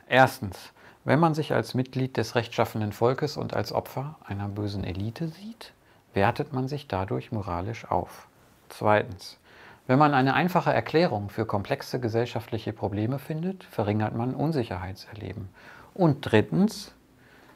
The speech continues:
man hat ein Ziel gefunden, auf das man seine Empörung über Ungerechtigkeiten loslassen kann.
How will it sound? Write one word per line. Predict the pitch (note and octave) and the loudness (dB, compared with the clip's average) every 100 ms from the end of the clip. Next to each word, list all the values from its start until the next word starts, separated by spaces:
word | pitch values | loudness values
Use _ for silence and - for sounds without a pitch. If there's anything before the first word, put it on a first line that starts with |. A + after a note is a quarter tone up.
| - | -6
man | A2+ A2+ | 2 4
hat | B2 | 4
ein | A#2 A2+ | 4 4
Ziel | F3 F3+ | 6 8
gefunden, | A#2+ A2+ A2+ C3 C#3+ D#3 | 6 4 2 2 -4 -4
auf | A2 - | -4 0
das | A2+ A#2+ | 0 2
man | A2+ | 4
seine | A2 A2 | 4 2
Empörung | G#2 G2 C#3+ D3 C#3 | 0 2 2 4 0
über | C3 B2+ | 2 2
Ungerechtigkeiten | A2+ A2+ G#2 - A2+ - G#2 B2+ | 2 0 -2 -6 -8 -4 -4 -2
loslassen | B2+ A2+ F#2 F2 A2+ G2 | -2 -2 -4 -8 -10 -12
kann. | A2 A2 | -12 -12